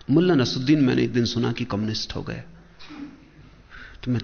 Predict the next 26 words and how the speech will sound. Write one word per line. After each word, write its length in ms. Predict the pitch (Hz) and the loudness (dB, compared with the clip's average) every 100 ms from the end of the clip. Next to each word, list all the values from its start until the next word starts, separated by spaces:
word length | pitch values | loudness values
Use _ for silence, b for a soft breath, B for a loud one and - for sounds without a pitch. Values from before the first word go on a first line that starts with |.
| 101 | -2
थोड़ा 140 | 90 | -2
चकित 400 | 87 104 110 - | -2 -4 -4 -2
हुआ 160 | 120 - - - - - - | -2 -2 -8 -20 -20 -20 -18
कि 140 | - - | -16 -10
इस 440 | 113 - - - - - - - _ - - - - 110 | -8 -6 -6 -8 -10 -14 -18 -20 _ -20 -20 -20 -14 -4
बूढ़ी 260 | 110 113 | 0 0
को 140 | 117 117 | 0 -2
क्या 220 | 135 143 | -2 -4
सूझी। 480 | - 143 135 - - - - - - - - - | -2 -4 -4 -8 -12 -16 -16 -18 -18 -20 -20 -6
तो 80 | 123 | 2
मैं 140 | 131 | 4
गया 240 | 131 143 156 | 6 4 4
उसके 280 | 151 - 147 | 2 -2 -2
पास, 520 | 151 151 - - - - - - - - - - 117 | -2 -4 -6 -10 -10 -10 -12 -14 -14 -14 -16 -10 0
मैंने 200 | 127 143 | 2 4
कहा, 140 | 143 | 4
"तुम्हें 240 | 139 143 131 | 6 8 8
मालूम 380 | 113 123 156 151 | 6 4 4 6
है 100 | 151 | 4
कि 120 | 147 | 2
कम्युनिज्म 440 | 135 139 131 143 | 2 4 4 0
का 100 | 139 | 0
क्या 200 | 127 117 | -4 -2
मतलब 360 | 127 127 127 143 | -2 -2 -4 -4
होता 180 | 147 | -6
है? 120 | - | -8